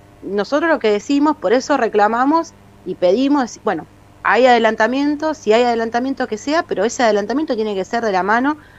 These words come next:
de una reapertura de discusión salarial, porque si no, no tiene,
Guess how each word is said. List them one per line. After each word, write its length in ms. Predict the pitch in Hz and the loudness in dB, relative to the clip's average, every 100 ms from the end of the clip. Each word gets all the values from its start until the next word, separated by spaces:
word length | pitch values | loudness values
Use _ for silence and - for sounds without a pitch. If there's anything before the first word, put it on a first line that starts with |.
| - - | -12 -4
de 60 | |
una 160 | 240 254 | 0 2
reapertura 420 | 196 208 214 247 | 2 0 0 -2
de 60 | 226 | -2
discusión 320 | 202 196 262 | -6 -8 -6
salarial, 340 | 226 240 339 | -4 -2 -2
porque 220 | - 202 196 | -4 -10 -10
si 160 | - | -6
no, 140 | 254 311 | -2 -2
no 140 | 294 | -2
tiene, 440 | 277 294 262 214 | 0 0 0 -2